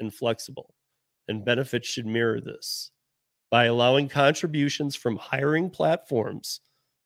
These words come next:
without the strings of employer-employee relationship, Utah's pioneering pioneering a model that represents gig workers' independence while still ensuring their well-being. The support of this bill, uh, transcends political alliances.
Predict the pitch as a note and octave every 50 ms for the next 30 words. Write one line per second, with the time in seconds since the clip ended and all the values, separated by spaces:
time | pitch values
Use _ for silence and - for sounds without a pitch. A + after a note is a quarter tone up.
0 | _ - A#2 B2 A#2+ - - A#2+ C3 D#3+ F3+ F#3+ F3 D3+ - - - - D#3+ D#3
1 | D3 D3 C3 B2+ A2+ A2 A2+ A2 G#2 - - C3+ B2+ C3 B2+ B2+ B2 B2 C#3 B2+
2 | A2+ A2 - - B2+ B2 B2 B2 A#2+ A#2 A#2+ A2+ A2 A2+ A#2+ A#2 - A#2 G#2+ -
3 | - B2 C3 - _ _ _ _ _ _ _ _ - A#2+ B2+ B2+ - B2+ A#2+ B2+
4 | A#2+ - - B2 A#2 A#2 A#2+ A#2+ A#2+ A2 - - _ _ _ _ - C3 B2+ B2+
5 | B2+ C3 B2+ B2+ B2 A#2+ A2 A2 A2 A2 G#2+ A2+ A2+ A2 G#2 A2+ - - - A#2+
6 | A#2 - B2+ A2 A#2+ A#2 G#2+ - - - C#3+ C#3+ D3+ D#3+ D#3+ D#3+ D#3 - E3+ C#3
7 | A#2+ C3+ C3 C3+ C3+ - A#2+ B2 A#2 A#2+ A#2 A2+ A#2 - - _ _ _ _ _
8 | _ _ _ - - A#2+ A2+ G#2 - - - - - _ - D3 C#3 C#3 D3+ D#3+
9 | - - B2+ B2+ A#2+ - - C3 B2+ B2+ B2 B2 A#2+ A#2 A2+ G#2+ G#2+ G#2+ A2 G#2+
10 | - A2 A2+ A#2 - - _ _ _ _ _ _ _ _ _ _ - - A2+ -
11 | C3+ A#2 A#2+ B2+ B2+ B2 A#2+ B2 A2+ - B2+ B2 B2 B2 B2 B2 A#2+ - - -
12 | A#2 A2+ A2+ A2 G#2+ G#2+ - - - B2+ A#2+ A#2+ A2 - - C3+ A#2+ A#2 A#2+ A2+
13 | - - A#2+ A#2+ A#2+ A#2+ A#2+ - - B2 A#2 A2+ A#2 A#2 A#2+ C3+ C#3 C#3+ C#3+ C#3+
14 | - D#3+ D#3 D#3 D#3 -